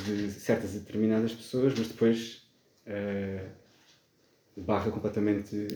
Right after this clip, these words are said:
eh, a possibilidade de empatizar com as pessoas à volta dela. Aliás, trata-se de uma pessoa cruel.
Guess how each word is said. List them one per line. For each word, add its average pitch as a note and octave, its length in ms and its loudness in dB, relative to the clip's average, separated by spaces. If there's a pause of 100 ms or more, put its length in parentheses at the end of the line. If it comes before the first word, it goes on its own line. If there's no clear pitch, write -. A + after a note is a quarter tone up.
eh, G2+ 320 -2
a G2 40 -10
possibilidade G#2 460 0
de G#2+ 60 0
empatizar G2 360 -2
com - 100 -8
as F#2+ 60 -6
pessoas G2+ 220 -2
à G2 60 0
volta G2 220 -2
dela. G2 300 0 (320)
Aliás, - 540 -2 (420)
trata-se G2 280 -6
de - 80 -6
uma G2+ 60 -6
pessoa - 200 -4
cruel. G2+ 300 2